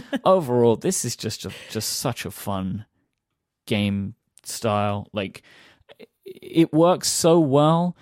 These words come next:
I'm surprised nobody done it before, like, in this way.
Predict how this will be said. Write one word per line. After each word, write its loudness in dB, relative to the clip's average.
I'm 2
surprised 0
nobody 0
done -2
it -6
before, 0
like, -4
in -4
this -2
way. 0